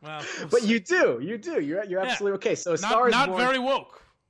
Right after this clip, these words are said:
Speaker 2: It's not woke. A Star Is Born might as well be shown at the White House. It's Donald Trump's favorite movie. Fuck that movie. A Star Is Born
Speaker 1: <laughs> Yes.
Speaker 2: is racist.
Speaker 1: Yes,
Speaker 2: Next
Speaker 1: exactly.
Speaker 2: movie.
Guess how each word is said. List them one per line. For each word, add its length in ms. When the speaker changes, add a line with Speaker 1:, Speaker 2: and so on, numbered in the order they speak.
Speaker 2:
It's 180
not 240
woke. 400
A 60
Star 340
Is 100
Born 320
might 220
as 100
well 140
be 80
shown 460
at 220
the 60
White 260
House. 340
It's 80
Donald 300
Trump's 260
favorite 340
movie. 280
Fuck 380
that 220
movie. 280
A 40
Star 280
Is 80
Born 320
Speaker 1:
<laughs> 20
Yes. 260
Speaker 2:
is 60
racist. 560
Speaker 1:
Yes, 220
Speaker 2:
Next 260
Speaker 1:
exactly. 240
Speaker 2:
movie. 120